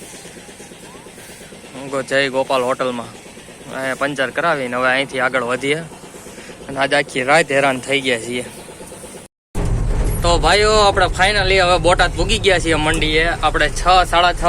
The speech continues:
કલાક લેટ પહોંચ્યા છીએ, કેમ કે આપણે આખો જોટો બેહી ગયો તો એના કારણે આપણે હવે છ થી સાડા છ કલાક આપણે લેટ પહોંચ્યા છીએ અને હવે અંદર ગાડી લઈ જઈએ છીએ.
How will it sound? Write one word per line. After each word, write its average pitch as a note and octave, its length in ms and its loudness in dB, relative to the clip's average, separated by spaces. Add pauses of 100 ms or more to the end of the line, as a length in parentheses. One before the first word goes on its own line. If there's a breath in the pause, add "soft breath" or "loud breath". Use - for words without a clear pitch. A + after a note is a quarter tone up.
કલાક D#3+ 280 2
લેટ D3 300 0
પહોંચ્યા F3 320 2
છીએ, C#3 300 -2 (600)
કેમ D#3+ 240 -4
કે D#3+ 100 2
આપણે D#3+ 240 2
આખો E3 220 2
જોટો F3 320 2
બેહી G3 260 4
ગયો E3+ 140 2
તો E3 80 0
એના E3 240 2
કારણે E3 340 2
આપણે D#3+ 280 2
હવે D#3+ 160 2 (100)
છ D#3+ 240 0
થી D#3+ 160 -2
સાડા E3 300 4
છ F3+ 420 2
કલાક D3+ 320 2
આપણે D3 220 2 (640)
લેટ E3 340 4 (200)
પહોંચ્યા D#3+ 380 2
છીએ D3 200 2
અને C#3 60 0
હવે C#3+ 120 4
અંદર D#3 240 2
ગાડી C#3+ 300 2
લઈ F3+ 140 4
જઈએ C#3 320 2
છીએ. C#3 280 0